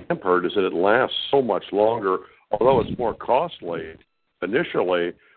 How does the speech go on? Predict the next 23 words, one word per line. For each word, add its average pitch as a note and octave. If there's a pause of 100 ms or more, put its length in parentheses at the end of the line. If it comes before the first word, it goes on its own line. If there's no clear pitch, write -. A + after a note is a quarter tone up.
When G#2+
you A#2
look B2
at G2
it -
lasting, G#2
you F#2
know, E2+
four, G#2
five, G2+ (120)
six - (220)
times G2+
as E2
long F#2 (400)
as, F2+ (100)
as E2+
the F2
wood A2+ (100)
shavings, E2+ (180)
it's G2+ (140)
definitely, G2 (400)
uh, F2
advantageous F2+